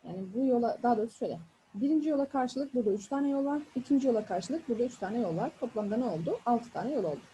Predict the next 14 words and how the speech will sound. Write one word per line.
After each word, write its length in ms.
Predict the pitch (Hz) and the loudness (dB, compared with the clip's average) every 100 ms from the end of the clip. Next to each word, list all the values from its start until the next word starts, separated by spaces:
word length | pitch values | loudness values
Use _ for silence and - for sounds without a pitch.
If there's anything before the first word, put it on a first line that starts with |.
| - - _ | -20 -20 _
Yani 400 | 240 190 233 330 - _ _ | -4 -2 -2 -4 -6 _ _
iki 220 | 254 - | -10 0
yolun 260 | 285 185 180 | 2 2 0
her 220 | 240 254 214 | -2 0 0
birine 260 | 185 160 - | 0 -4 -6
karşılık 500 | 160 170 180 269 311 220 | -10 -8 -4 -4 -4 -10
üçer 360 | - 220 208 | -4 -2 -2
tane 320 | 185 156 143 165 | -4 -8 -8 -4
yol 200 | 208 254 | -2 0
var. 200 | 262 294 294 - - - | 0 -2 -6 -20 -20 -20
İki 160 | - 269 | -20 -14
çarpı 360 | - 175 180 - | -6 -6 -6 -12
üçten 340 | - - 180 | -16 -16 -10
cevabımız 500 | 185 220 190 175 180 | -4 -2 -2 -2 -6